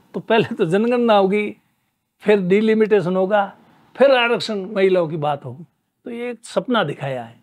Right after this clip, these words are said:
खाली सपना है, सपने के अलावा मुझे तो कुछ नहीं लगता इसमें। जनगणना तो दो हज़ार इक्कीस की हो जानी चाहिए थी।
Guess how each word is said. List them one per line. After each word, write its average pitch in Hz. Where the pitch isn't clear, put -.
खाली 190
सपना 190
है, 160
सपने 190
के 180
अलावा 180
मुझे 165
तो 180
कुछ -
नहीं 135
लगता 113
इसमें। -
जनगणना 214
तो 208
दो 202
हज़ार 220
इक्कीस 214
की 240
हो 165
जानी 240
चाहिए 220
थी। 165